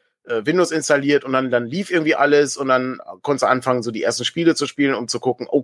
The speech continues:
cool, der funktioniert ja jetzt viel besser. Da hab ich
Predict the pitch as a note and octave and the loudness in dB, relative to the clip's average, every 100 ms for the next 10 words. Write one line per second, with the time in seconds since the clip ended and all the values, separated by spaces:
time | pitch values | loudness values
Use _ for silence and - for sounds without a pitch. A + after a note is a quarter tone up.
0 | - E3 A#2 G#2+ - B2 B2+ A#2 A#2 A2+ | 2 2 4 2 -2 -4 -2 2 2 2
1 | - G2+ G2+ - - _ _ _ _ _ | -2 -2 -2 -4 -10 _ _ _ _ _
2 | _ _ _ - G#2 - C#3+ D#3 - - | _ _ _ -4 -2 0 0 0 -2 -10